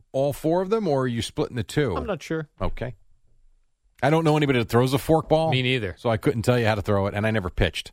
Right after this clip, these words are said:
Speaker 2: The ghost fork ball.
Speaker 1: Okay.
Speaker 2: Isn't that what Kodai Senga
Speaker 1: The
Speaker 2: throws?
Speaker 1: ghost ball, correct.
Speaker 2: Ghost fork ball?
Speaker 1: Yes, correct.
Speaker 2: Didn't
Speaker 1: I always
Speaker 2: Mike
Speaker 1: thought it was a
Speaker 2: Scott
Speaker 1: split finger fastball.
Speaker 2: What did Mike Scott used to throw?
Speaker 1: Mike
Speaker 2: He
Speaker 1: Scott took razor blades out
Speaker 2: Yeah, that
Speaker 1: and
Speaker 2: punk.
Speaker 1: cut the baseball so he could
Speaker 2: Oh.
Speaker 1: spin it and do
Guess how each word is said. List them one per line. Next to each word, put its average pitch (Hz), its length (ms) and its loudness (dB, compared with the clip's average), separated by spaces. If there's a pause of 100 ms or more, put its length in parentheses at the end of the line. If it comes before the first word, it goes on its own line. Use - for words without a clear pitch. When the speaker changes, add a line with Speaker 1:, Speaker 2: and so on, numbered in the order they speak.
Speaker 2:
The 143 80 0
ghost 147 420 -2
fork - 380 -6
ball. 98 320 -4 (240)
Speaker 1:
Okay. 143 360 0
Speaker 2:
Isn't 151 220 -2
that 151 160 0
what 147 220 -2
Kodai 151 340 -2
Senga 156 300 -4
Speaker 1:
The - 80 4
Speaker 2:
throws? 135 100 6
Speaker 1:
ghost 135 260 4
ball, 80 180 0
correct. 95 260 0
Speaker 2:
Ghost 143 240 -2
fork 151 320 -6
ball? 160 140 -2
Speaker 1:
Yes, 73 280 -4
correct. 90 380 -4
Speaker 2:
Didn't 196 120 0
Speaker 1:
I 139 40 6
always 180 120 4
Speaker 2:
Mike 190 80 -2
Speaker 1:
thought 147 80 4
it 120 40 2
was 110 80 2
a - 40 6
Speaker 2:
Scott 175 100 0
Speaker 1:
split 113 220 -2
finger 98 220 -4
fastball. 87 360 -4
Speaker 2:
What 208 100 0
did 254 120 -4
Mike 202 200 -4
Scott 160 280 0
used 127 200 -8
to 120 80 -14
throw? 120 200 -2
Speaker 1:
Mike 151 180 2
Speaker 2:
He - 60 -4
Speaker 1:
Scott 151 240 4
took 113 160 2
razor 113 300 4
blades 85 360 -2
out 90 260 2
Speaker 2:
Yeah, 113 200 -4
that 95 200 -10
Speaker 1:
and - 0 -
Speaker 2:
punk. 110 260 -2
Speaker 1:
cut 143 240 2
the 117 80 2
baseball 107 500 0
so - 120 -6
he 95 80 -2
could 95 160 -8
Speaker 2:
Oh. 117 200 0
Speaker 1:
spin 131 160 4
it 117 120 -2
and 98 140 -6
do 101 180 -4